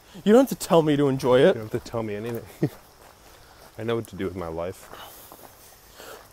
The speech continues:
Speaker 1: Ooh, you know what really grinds my gears?
Speaker 2: What?
Speaker 1: To bounce off of that is, like, when people review things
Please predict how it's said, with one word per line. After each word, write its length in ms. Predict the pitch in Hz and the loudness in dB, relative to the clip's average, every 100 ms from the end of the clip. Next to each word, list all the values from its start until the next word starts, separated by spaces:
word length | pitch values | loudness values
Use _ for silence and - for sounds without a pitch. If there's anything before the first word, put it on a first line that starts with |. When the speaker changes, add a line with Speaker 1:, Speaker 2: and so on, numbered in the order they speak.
| - - - | -20 -12 2
Speaker 1:
Ooh, 500 | 175 180 175 160 147 | 8 10 10 8 6
you 100 | 135 | 6
know 120 | 143 | 6
what 80 | 147 | 6
really 220 | 156 143 | 6 4
grinds 320 | 135 123 120 117 | 4 0 -2 -2
my 180 | 120 | -6
gears? 440 | 113 120 120 120 - - 113 110 | -4 -4 -2 -4 -8 -16 -8 -4
Speaker 2:
What? 640 | 110 101 95 135 - - - | -4 -4 -4 -4 -6 -12 0
Speaker 1:
To 100 | 160 | 0
bounce 360 | 135 135 131 131 | 2 0 0 2
off 240 | 123 - | 0 0
of 120 | 120 | -6
that 280 | 123 120 117 - - - - - - - | -4 -2 -4 -8 -20 -20 -20 -20 -20 0
is, 220 | 190 196 | 6 6
like, 340 | 208 214 196 - - - - - - - - _ - - - - - | 8 8 6 2 -10 -20 -20 -20 -20 -20 -20 _ -20 -20 -20 -16 4
when 240 | 190 208 | 6 6
people 720 | - 208 208 302 311 302 262 - - - _ _ _ - | 2 -4 0 4 6 8 6 0 -20 -20 _ _ _ 0
review 500 | 180 196 151 135 135 | 4 4 2 2 2
things 640 | 165 - 254 285 285 - | 2 4 6 6 2 -2